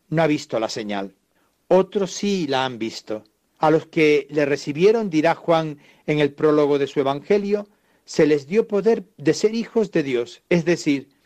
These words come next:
de tener en el corazón la suficiente capacidad de asombro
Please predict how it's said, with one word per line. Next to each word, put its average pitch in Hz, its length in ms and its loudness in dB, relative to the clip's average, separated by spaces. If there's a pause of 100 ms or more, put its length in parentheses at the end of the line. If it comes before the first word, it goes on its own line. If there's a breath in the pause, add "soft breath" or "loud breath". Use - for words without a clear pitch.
(160)
de 165 240 2
tener 170 580 0 (100)
en 160 180 0
el 151 160 0
corazón 214 640 -2 (280 soft breath)
la 151 180 2
suficiente 185 760 -2
capacidad 160 600 0
de 151 80 -2
asombro 160 640 -4